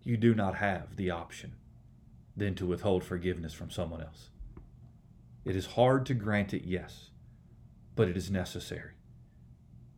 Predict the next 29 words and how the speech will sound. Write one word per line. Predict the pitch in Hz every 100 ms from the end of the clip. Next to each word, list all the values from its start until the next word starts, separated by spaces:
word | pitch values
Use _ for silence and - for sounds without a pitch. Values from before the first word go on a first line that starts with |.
| - -
And | 90
praise | - 113 104 101
God | 104 87 - - - - - - -
for | 98
the |
power | - - 104 104
of | 95
the | 95
Holy | 98 95 92
Spirit, | - - 85 78 - - - - - - -
who | - 98
transforms | - 117 113 120 - 117 110 101
us | 98
from | - 104 92
the | 90 98
inside | 104 95 101 92 85
out, | 78 - - - - - - - - -
which | 120 110 113
enables | 98 107 110 95 87
us | 87 78 - - - - - - - - -
to | 117
forgive, | - 92 92 101 101 90 - - - - - - - - - - - - -
to | 135 117
extend | 113 - 123 107 98
grace | 101 110 98 87 -
and | 104 98
love | 98 98
and | 95
mercy | 95 90 - -